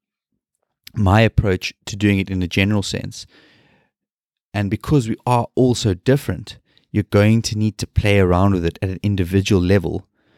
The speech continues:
to see whether you're somebody who's going to have an appetite that pushes back on you and is gonna try and slow you down. You, you might then,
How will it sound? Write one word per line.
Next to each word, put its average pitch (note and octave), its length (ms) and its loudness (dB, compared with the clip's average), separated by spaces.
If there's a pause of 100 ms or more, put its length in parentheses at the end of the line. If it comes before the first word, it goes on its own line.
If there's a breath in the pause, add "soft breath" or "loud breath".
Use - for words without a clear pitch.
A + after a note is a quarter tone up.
(160)
to - 100 -6
see G2+ 520 -4
whether G2 280 2
you're G2+ 140 6
somebody G2 520 0
who's F2+ 520 -6
going F#2 200 0
to - 100 -6
have F#2 100 -2
an F2+ 140 -8
appetite G2 500 -4
that - 160 -10
pushes F2+ 320 -2
back A#2 320 -2
on D3 100 2
you F3 200 -2 (480 soft breath)
and F2+ 140 0
is F2 80 -8
gonna F2+ 160 0
try A2 300 0
and F2+ 280 -2
slow - 240 0
you F#2+ 180 2
down. A2 380 -2 (460 soft breath)
You, - 180 -12 (140)
you F#2 120 -2
might G2 280 2
then, F2+ 340 0